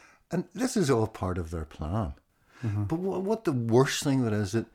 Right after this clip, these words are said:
Speaker 1: if an animal is badly treated,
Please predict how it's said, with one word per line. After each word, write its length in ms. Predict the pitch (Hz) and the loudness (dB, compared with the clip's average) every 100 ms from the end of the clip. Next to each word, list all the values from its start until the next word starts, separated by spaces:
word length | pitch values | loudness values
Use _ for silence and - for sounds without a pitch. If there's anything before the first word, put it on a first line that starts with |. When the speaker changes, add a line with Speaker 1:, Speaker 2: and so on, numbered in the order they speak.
| _ _ _ _ _ _ _ - - | _ _ _ _ _ _ _ -6 0
Speaker 1:
if 120 | 165 | 4
an 100 | 196 | 6
animal 300 | 208 208 180 | 6 6 6
is 100 | 117 | 4
badly 600 | - - 110 120 117 113 | -2 2 4 4 4 2
treated, 560 | - - 113 127 110 | 0 4 4 4 -2